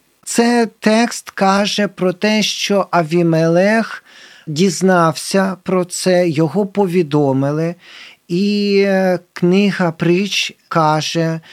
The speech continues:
що нерозумно ставити пастку на очах у перепелів,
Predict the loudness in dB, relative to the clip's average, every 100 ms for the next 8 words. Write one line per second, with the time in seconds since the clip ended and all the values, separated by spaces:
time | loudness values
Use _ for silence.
0 | -20 -18 -10 -2 0 2 0 0 0 2
1 | 2 0 -2 0 2 4 2 0 0 -2
2 | -6 -16 -20 -14 -4 0 2 2 -2 -2
3 | -4 -4 0 2 0 -2 -10 -8 -2 0
4 | -2 -4 _ -20 -14 0 2 2 0 0
5 | -2 -2 0 2 2 -2 -4 0 2 4
6 | 2 2 0 0 -2 -2 0 -2